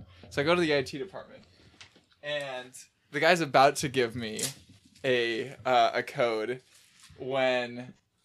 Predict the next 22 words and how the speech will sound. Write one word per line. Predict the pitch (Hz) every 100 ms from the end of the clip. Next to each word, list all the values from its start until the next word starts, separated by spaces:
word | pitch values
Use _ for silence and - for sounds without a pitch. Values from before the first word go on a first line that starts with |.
| _
like, | 139 127 - -
somebody | - 165 151 143 135
else | 143 123 - - - _ _ - - - - - - - _ _ - - - - _ - - - - _ _ _
suddenly | - 156 139 131
says, | - 135 120 117 117 - - _ _ _ -
"Oh, | 180 180
no, | 160 185 135 110 - _ _ _ -
we | 151
give | 160 175
out | 170 160
the |
codes | 143 156 147 -
to, | 151
like, | 131 127 -
the | 131 131
people | - 156 147 139
who | 139 139
are | 131 123
in | 117
charge | - - 131 131
of | 135 120
events, | 110 110 110 175 - -